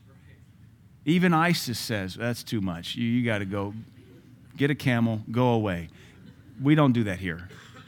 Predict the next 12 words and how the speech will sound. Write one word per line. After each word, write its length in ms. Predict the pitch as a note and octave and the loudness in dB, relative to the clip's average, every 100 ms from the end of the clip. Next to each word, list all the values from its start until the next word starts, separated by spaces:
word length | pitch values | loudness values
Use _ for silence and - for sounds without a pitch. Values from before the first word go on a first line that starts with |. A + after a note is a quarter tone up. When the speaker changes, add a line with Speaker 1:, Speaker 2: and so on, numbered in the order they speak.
| - - - - - | -20 -20 -20 -10 -6
Speaker 2:
<laughs> 60 | B2 - A2+ - - D3+ - - - - - - - - - - - - - - - - - - - - - - - - A#2 | -4 -6 -12 -12 -6 -6 -6 -12 -10 -12 -12 -20 -20 -20 -20 -20 -20 -20 -20 -20 -20 -20 -20 -20 -20 -20 -20 -20 -20 -8 2
Even 300 | C#3 C#3 C3 | 4 4 4
isis 460 | C3 B2 A2+ - | 2 -2 -4 -10
kills 340 | - C#3+ B2 G#2+ | -6 -4 -2 -2
their 160 | A2 | -2
own 160 | G#2+ G2 | -2 -2
people 300 | B2+ A#2 G2 | -4 -4 -6
when 120 | F#2+ | -4
they 120 | F#2+ | -4
break 340 | F2+ G#2+ G2+ F2+ | -4 -4 -4 -4
laws. 500 | G2 F2 E2 - - - - - - - - - - - - - - - - - - - | -6 -8 -12 -18 -20 -20 -20 -20 -20 -20 -20 -20 -20 -20 -20 -20 -20 -20 -20 -20 -20 -10
Amen. 340 | F#2+ - - | -6 -4 -6